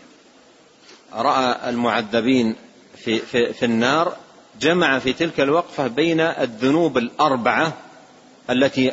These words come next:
أكبر الذنوب، والتي جمعها في، في خطبة من خطبة في حجة الوداع بقوله: "ألا إنما هن أربع، لا تشركوا بالله شيئا،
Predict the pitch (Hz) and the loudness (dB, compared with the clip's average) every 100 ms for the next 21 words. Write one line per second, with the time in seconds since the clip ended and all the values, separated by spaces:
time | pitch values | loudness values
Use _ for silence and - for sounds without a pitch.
0 | - 170 139 123 117 101 113 117 85 - | -2 -4 0 0 0 0 0 0 -4 -16
1 | - - - - - - - - - - | -20 -20 -20 -20 -20 -20 -20 -20 -20 -20
2 | - - - - - - - - 120 135 | -20 -20 -20 -20 -20 -20 -20 -4 0 2
3 | 135 123 160 151 123 120 107 110 104 - | 2 2 2 4 2 2 -2 -2 -2 -4
4 | 107 - 110 147 143 123 113 113 110 110 | -10 -4 -2 -2 -2 -4 -2 -2 -2 -2
5 | 139 143 120 107 98 104 135 123 120 - | -2 -2 0 0 -2 -4 -4 -2 -4 -2
6 | 110 107 107 127 110 - - - - - | 0 2 2 2 0 -6 -18 -20 -20 -20
7 | - - - - 107 113 139 143 120 113 | -20 -20 -20 -6 -4 0 2 4 2 0
8 | 120 120 135 135 127 120 117 120 135 117 | 0 0 0 0 2 2 0 0 0 0
9 | 110 135 117 110 87 - - - - - | 0 0 2 0 0 -6 -20 -20 -20 -20
10 | - - 117 123 147 135 123 117 117 110 | -20 -4 0 2 0 -2 -2 -2 -2 -2
11 | 113 123 113 107 - 135 131 110 | 0 0 2 0 2 2 2 -2